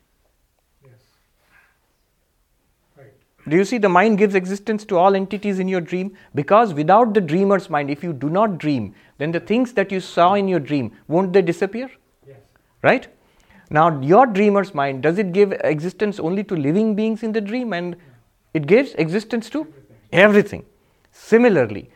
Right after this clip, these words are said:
Speaker 2: awareness, the Turiya they are talking about, gives existence and reveals everything in your waking experience, in your dream experience, in your deep sleep blankness. That's what he's saying.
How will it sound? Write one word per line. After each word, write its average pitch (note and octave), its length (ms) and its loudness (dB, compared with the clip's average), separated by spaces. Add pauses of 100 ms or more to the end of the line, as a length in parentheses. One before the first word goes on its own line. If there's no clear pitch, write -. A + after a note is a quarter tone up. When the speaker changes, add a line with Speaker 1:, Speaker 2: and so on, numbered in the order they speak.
(260)
Speaker 2:
awareness, D#3+ 520 4
the C#3 80 -6
Turiya G3 380 2
they D#3 60 0
are D3+ 60 0
talking D#3+ 420 -2
about, A2 300 -4 (340)
gives E3 380 2
existence G3+ 880 -2
and G#3+ 340 4
reveals D3 540 0 (420)
everything G3+ 600 2
in G3 100 0
your E3 180 0
waking D#3+ 360 0
experience, D#3+ 600 -6
in C#3 80 -8
your C3 80 -4
dream D#3 320 -4
experience, D#3 540 -10
in C3 120 -8
your A#2+ 120 -8
deep A#2+ 300 -10
sleep A#2+ 360 -10
blankness. G#2 680 -8 (800)
That's A#2 160 -8
what G2 140 -12
he's G2 120 -20
saying. - 200 -20